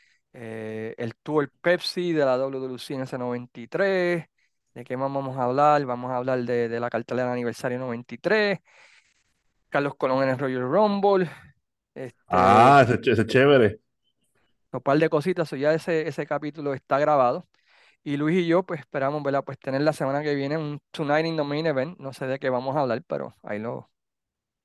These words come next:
Speaker 1: ahí le diré a Luis qué cartelera vamos a ver. Tú debes escoger una y yo verla. Tú decirme, "Mira, vamos a ver esta", y, y... y
Speaker 2: Lo pensaré esta semana.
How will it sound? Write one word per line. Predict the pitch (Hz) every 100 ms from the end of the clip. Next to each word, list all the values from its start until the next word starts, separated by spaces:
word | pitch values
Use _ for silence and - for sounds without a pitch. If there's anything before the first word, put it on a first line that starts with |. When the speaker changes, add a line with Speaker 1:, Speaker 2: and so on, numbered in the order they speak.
| _
Speaker 1:
ahí | - 113
le | 127
diré | 131 127
a | 127
Luis | 123 127 - _ _
qué | - 135
cartelera | - 139 - 120 135 - - _ -
vamos | 120 135
a | 139
ver. | 117 151 - _ _ _ _ _ _ _ _ _ _ _ -
Tú | 160
debes | 262 262
escoger | - 190 190 196
una | 196 196
y | 139
yo | 143
verla. | 151 156 120 113
Tú | -
decirme, | 139 147 156 147
"Mira, | 139 160
vamos | 139 151
a | 151
ver | 139
esta", | 135 - - - -
y, | 117 80 - _ _ _
y... | - 113 110 - 113
y | 104 104 _ _ _ _ _ _ _ _ _ _ _ _ _ _ _ _ _ _ _ -
Speaker 2:
Lo | 110
pensaré | 110 107 110
esta | 110 110
semana. | 135 101 87